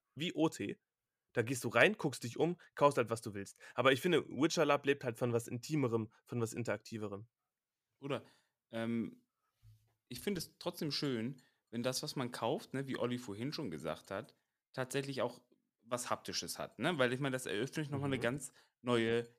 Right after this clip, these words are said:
Speaker 2: Ebene von Spiel, weißt du? Es ist dann nicht mehr, sobald ich was in der Hand habe, ist es nicht mehr nur ich und der, die Händlerin,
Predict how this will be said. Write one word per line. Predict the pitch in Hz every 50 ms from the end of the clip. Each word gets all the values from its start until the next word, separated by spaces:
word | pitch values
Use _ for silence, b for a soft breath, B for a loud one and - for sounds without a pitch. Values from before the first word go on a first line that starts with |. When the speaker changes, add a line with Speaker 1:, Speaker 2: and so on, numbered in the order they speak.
| _ _ -
Speaker 2:
Ebene | 151 175 165 127 120 104 101
von | - - 98 92
Spiel, | - - - 117 98 87 82 76
weißt | 87 95 - -
du? | 107
Es | 110 -
ist | 117 110 - 127
dann | 120 120
nicht | 120 135 156 - - -
mehr, | 127 120 127
sobald | 123 123 127 139 151
ich | 156
was | 151 143
in | 143
der | 127 120
Hand | 151 - - -
habe, | 127 123 131 147 143 B B B B -
ist | - 127 -
es | 143 139
nicht | 151 160 185 214 - -
mehr | 160 151 147
nur | 143 135 123 - -
ich | 147 180 233 - - - - - - _ _ _ _ _ _ _
und | - 147 147 139 147 -
der, | 135 127 131 135 139
die | 135 117 131 139 139 117 - -
Händlerin, | - 139 160 165 143 139 120 - - 107 110 117 170 233 - - -